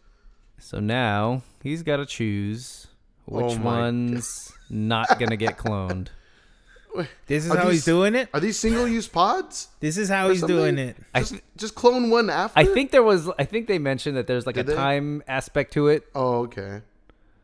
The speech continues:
Speaker 2: Like, what, they gotta incubate for a while?
Speaker 1: Something like, yeah, oh, yeah.
Speaker 2: If you will.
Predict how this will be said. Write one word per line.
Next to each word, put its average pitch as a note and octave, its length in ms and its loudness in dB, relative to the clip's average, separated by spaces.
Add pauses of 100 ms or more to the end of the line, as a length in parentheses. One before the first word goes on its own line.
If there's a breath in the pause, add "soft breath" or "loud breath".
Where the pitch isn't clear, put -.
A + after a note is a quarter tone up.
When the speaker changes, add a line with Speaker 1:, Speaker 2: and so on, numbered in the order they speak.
(400)
Speaker 2:
Like, A2 100 -8
what, B2 220 -2
they B2 80 -4
gotta A2 200 -4
incubate B2+ 440 -6
for C#3 100 -6
a C#3+ 60 -4
while? D#3+ 360 -8 (200)
Speaker 1:
Something C3 500 -4
like, G2+ 160 -6
yeah, A#2+ 240 -2
oh, A2+ 140 -2
yeah. F#2+ 260 -6
Speaker 2:
If A2 160 -14
you A#2+ 80 -8
will. C#3 260 -6